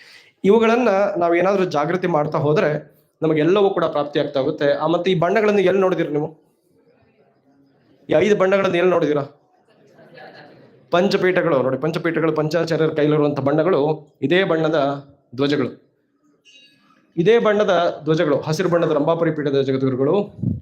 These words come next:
ಉಜ್ಜಯಿನಿ ಪೀಠದ ಜಗದ್ಗುರುಗಳು ಕೆಂಪು ಬಣ್ಣದ್ದು, ನೀಲಿ ಬಣ್ಣದ್ದು ಕೇದಾರ ಪೀಠದ ಜಗದ್ಗುರುಗಳು, ಹಾಗೆ ಬಿಳಿಯ ಬಣ್ಣದ್ದು ನಮ್ಮ ಶ್ರೀಶೈಲ ಪೀಠದ ಜಗದ್ಗುರುಗಳು, ಹಾಗೆ ಕಾಶಿಯ ವಿಶ್ವಕರ್ಣರದ್ದು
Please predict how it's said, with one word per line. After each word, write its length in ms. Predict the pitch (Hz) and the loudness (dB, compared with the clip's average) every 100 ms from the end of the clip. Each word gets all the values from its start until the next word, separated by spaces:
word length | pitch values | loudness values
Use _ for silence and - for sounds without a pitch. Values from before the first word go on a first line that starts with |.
| - _ _ _ _ _ _ _ _ 131 | -12 _ _ _ _ _ _ _ _ -2
ಉಜ್ಜಯಿನಿ 340 | 139 175 170 | 2 2 2
ಪೀಠದ 240 | 165 147 | 0 0
ಜಗದ್ಗುರುಗಳು 440 | 131 135 135 135 127 | 0 0 2 0 -2
ಕೆಂಪು 260 | 139 147 | -4 -4
ಬಣ್ಣದ್ದು, 580 | 139 131 123 151 - - - - - - _ - | -2 -2 0 -2 -4 -8 -14 -14 -16 -20 _ -2
ನೀಲಿ 260 | 160 196 175 | 2 4 2
ಬಣ್ಣದ್ದು 400 | 156 165 151 147 | 2 2 0 0
ಕೇದಾರ 300 | 147 160 165 | 0 0 0
ಪೀಠದ 200 | 143 143 | -4 -6
ಜಗದ್ಗುರುಗಳು, 840 | 127 123 123 123 147 175 - _ _ _ - | -4 -4 -4 -4 -4 -6 -10 _ _ _ -6
ಹಾಗೆ 540 | 156 165 151 - - 123 | -4 0 -2 -4 -8 -2
ಬಿಳಿಯ 260 | 170 185 | 2 4
ಬಣ್ಣದ್ದು 500 | 151 151 170 147 151 | 2 0 -2 0 0
ನಮ್ಮ 180 | 139 139 | 0 -2
ಶ್ರೀಶೈಲ 420 | 131 143 143 170 | 0 -2 0 0
ಪೀಠದ 600 | 151 143 139 135 123 120 135 | 0 -2 -2 0 -2 -4 -8
ಜಗದ್ಗುರುಗಳು, 800 | 135 131 120 117 143 175 - _ _ _ _ _ _ - | -6 -6 -6 -2 -2 -2 -10 _ _ _ _ _ _ -6
ಹಾಗೆ 480 | 175 160 151 - - _ _ - | -2 -2 -2 -6 -18 _ _ -6
ಕಾಶಿಯ 440 | 143 151 151 156 139 123 - _ 143 | -2 0 0 0 0 -2 -8 _ -6
ವಿಶ್ವಕರ್ಣರದ್ದು 680 | 151 185 147 139 - 147 | -4 -2 -2 -2 -2 -2